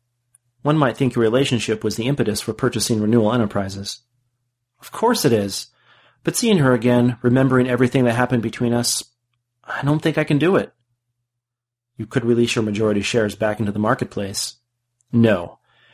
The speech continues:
If I don't finish things between us one way or another, I'll never be free of her. It ended so badly between you? It was her mother, Demetra. I wasn't a techling, so I wasn't good enough for her daughter.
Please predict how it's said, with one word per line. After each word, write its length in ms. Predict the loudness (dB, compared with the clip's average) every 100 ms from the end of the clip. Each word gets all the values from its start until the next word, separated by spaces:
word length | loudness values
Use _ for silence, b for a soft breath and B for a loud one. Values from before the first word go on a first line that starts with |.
| b b
If 80 |
I 80 | 0
don't 140 | 2 2
finish 240 | 2 2
things 200 | 0 0
between 340 | 0 -2 -4
us 120 | -4 -2
one 260 | 0 2
way 120 | 4
or 80 | 4
another, 440 | 2 0 -2 -4 -6
I'll 120 | -2
never 300 | 2 2 0
be 140 | -4 -8
free 200 | -10 -10
of 80 |
her. 240 | -12 -16 -18 _ _ _ _ _ _ _ _
It 120 | -6 0
ended 300 | 4 4 2
so 140 | 0
badly 320 | 2 0 0
between 340 | -2 -2 -2 0
you? 200 | -2 -6 _ _ _ _ _ _ _ _ _
It 100 | -2
was 160 | 0 0
her 60 | 2
mother, 460 | 2 0 0 -4 -4
Demetra. 500 | 0 0 -2 -6 -8 _ _ _ _ _ _ _ _ _ _ _ _ _ _ _ _ _ _ _ _ _ _ _
I 100 | -2
wasn't 300 | 2 4 4
a 40 | 2
techling, 420 | 0 0 0 0
so 120 | 0
I 40 | 2
wasn't 260 | 2 2
good 120 | 0
enough 220 | 0 -2 -4
for 80 |
her 100 | -6
daughter. 400 | -4 -6 -8 -12